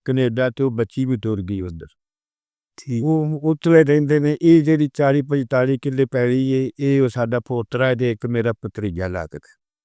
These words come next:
Speaker 1: ਛੋਟਾ ਜਿਹੜਾ ਸਾਰਿਆਂ ਤੋਂ।
Speaker 2: ਠੀਕ।
Speaker 1: ਉਹਨਾਂ ਦੇ ਨਾਲ ਰਲ ਕੇ ਉੱਥੇ ਉਹ ਦੋਵੇਂ ਵਾਂਝੇ ਖਾਂਦੇ ਨੇ ਪਏ, ਦੂਜੇ ਹਿੱਸਾ ਠੇਕਾ ਉਹਨਾਂ ਕੋਲੋਂ ਨਹੀਂ ਲੈ।
Speaker 2: ਠੀਕ।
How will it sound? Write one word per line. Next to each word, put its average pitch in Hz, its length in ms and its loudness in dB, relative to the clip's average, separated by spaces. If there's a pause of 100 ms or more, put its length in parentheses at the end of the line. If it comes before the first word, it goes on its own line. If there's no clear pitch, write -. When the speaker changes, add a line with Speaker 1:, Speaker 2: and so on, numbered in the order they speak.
(460)
Speaker 1:
ਛੋਟਾ 117 360 2
ਜਿਹੜਾ 104 260 -2
ਸਾਰਿਆਂ 87 520 -4
ਤੋਂ। 85 160 -12 (640)
Speaker 2:
ਠੀਕ। 117 400 -2 (840)
Speaker 1:
ਉਹਨਾਂ 160 320 4
ਦੇ 151 120 4
ਨਾਲ 135 360 4
ਰਲ 123 340 2
ਕੇ 139 220 2
ਉੱਥੇ 135 400 0
ਉਹ 131 180 -2
ਦੋਵੇਂ 123 380 0
ਵਾਂਝੇ 127 380 0
ਖਾਂਦੇ 117 320 -4
ਨੇ 120 120 0
ਪਏ, 120 200 -4
ਦੂਜੇ 113 400 -2
ਹਿੱਸਾ 104 400 -4
ਠੇਕਾ 107 360 -2
ਉਹਨਾਂ 104 360 -2
ਕੋਲੋਂ 110 260 -4
ਨਹੀਂ 131 340 4
ਲੈ। 95 180 -2 (1400)
Speaker 2:
ਠੀਕ। 120 360 2